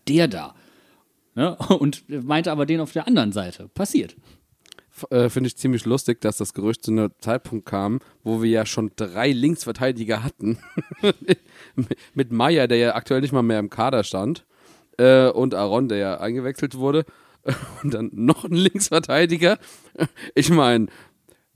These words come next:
Speaker 2: klar, <laughs> wa-, warum nicht vier Linksverteidiger im Kader?
Speaker 1: Bene, vielleicht hat der Madin das auch einfach gelesen und dachte sich, „Gar keine, gar keine schlechte Idee, aber ich nehme den
Speaker 2: Schweizer
Speaker 1: von der anderen Seite.“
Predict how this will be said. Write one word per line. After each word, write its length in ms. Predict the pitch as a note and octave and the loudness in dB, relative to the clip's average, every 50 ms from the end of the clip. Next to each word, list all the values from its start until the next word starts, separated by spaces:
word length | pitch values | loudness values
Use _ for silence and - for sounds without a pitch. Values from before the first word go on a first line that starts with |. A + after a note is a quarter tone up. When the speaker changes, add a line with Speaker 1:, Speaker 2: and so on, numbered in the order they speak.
| _ _ _ | _ _ _
Speaker 2:
klar, 480 | - - F2+ F2+ G2 C#3 B2 G2 F2 F2+ | -14 -10 -4 0 2 4 4 4 2 -2
<laughs> 40 | - | -6
wa-, 160 | G#2 A2+ - - | -6 -6 -6 0
warum 460 | - D#3+ - - - C#3+ C3+ D#3 C3 A2+ | 2 2 2 2 2 2 4 4 4 4
nicht 320 | C3+ - G#2+ - - - | 4 2 0 -2 -4 -8
vier 280 | - - C3+ - D#3 C3+ | -10 -10 -2 4 4 4
Linksverteidiger 760 | A2+ A#2 A#2 - - - B2+ A#2+ G#2 F#2+ F#2+ G2 G2+ F#2 F#2+ | 4 4 0 -4 -4 -6 -6 -6 -4 -6 -6 -6 -6 -6 -6
im 100 | G2 G#2+ | -6 -6
Kader? 400 | - A2+ F#2+ G2+ F#2 F2 E2 G2+ _ _ _ _ _ _ _ _ - | -4 -4 -2 -4 -4 -4 -8 -12 _ _ _ _ _ _ _ _ -6
Speaker 1:
Bene, 260 | B2+ D3 G#3+ G#3+ D3+ | -2 0 2 2 2
vielleicht 340 | - - A#2 A#2 C#3+ - - | 2 0 -4 -4 -4 -6 -4
hat 80 | C#3 B2+ | -2 -2
der 100 | A#2+ A2 | 0 0
Madin 320 | G#2 A2 B2+ F3 G3+ F#3 | 0 0 0 2 2 2
das 140 | D3 C3 C#3+ | 2 2 0
auch 100 | C3 - | -2 -4
einfach 280 | A#2 C#3+ C#3 C3+ - | -4 -6 -6 -6 -8
gelesen 500 | - G#2 F#2 F2+ G2 A#2+ D#3+ F3+ C4+ D4 F#4 - _ _ _ _ _ _ _ - | -8 -10 -10 -6 -4 -2 0 0 0 0 -2 -4 _ _ _ _ _ _ _ -4
und 120 | C#3 B2+ | -2 0
dachte 160 | D3 - - | 0 0 0
sich, 140 | C#3+ A#2+ - _ _ _ _ _ _ _ - | -2 -4 -4 _ _ _ _ _ _ _ -20
„Gar 120 | F2 F2+ | -20 -18
keine, 280 | - - F#2+ G#2+ A2+ A2+ A2+ - - | -14 -10 -8 -8 -8 -8 -10 -12 -10
gar 140 | - F#2+ G#2+ | -10 -10 -8
keine 160 | - G#2+ G#2+ | -6 -6 -6
schlechte 280 | - C3 C#3+ C#3+ - C#3+ | -4 -4 -4 -4 -4 -2
Idee, 200 | C3+ A3+ C#4 D3 | 2 2 2 2
aber 140 | A2+ G#2+ A2 | 2 0 0
ich 60 | G2+ | 4
nehme 140 | D3+ B2 A#2 | 4 4 4
den 140 | B2+ B2+ | 4 2
Speaker 2:
Schweizer 20 | G#3+ | 2
Speaker 1:
von 100 | A#3 C4 | 2 0
der 80 | C4 | 0
anderen 360 | B3 A#3+ D4 D#4+ - - E3+ F#3+ | 0 -2 -4 -4 -4 -2 0 2
Seite.“ 120 | B3 A#3+ | 2 2